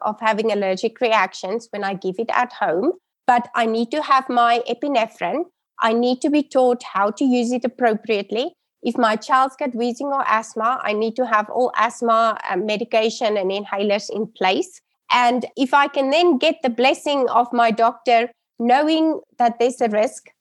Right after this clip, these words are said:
of reaction, but I know how to deal with the reaction. My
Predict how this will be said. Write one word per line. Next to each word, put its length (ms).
of 180
reaction, 520
but 120
I 80
know 240
how 200
to 260
deal 200
with 200
the 120
reaction. 600
My 300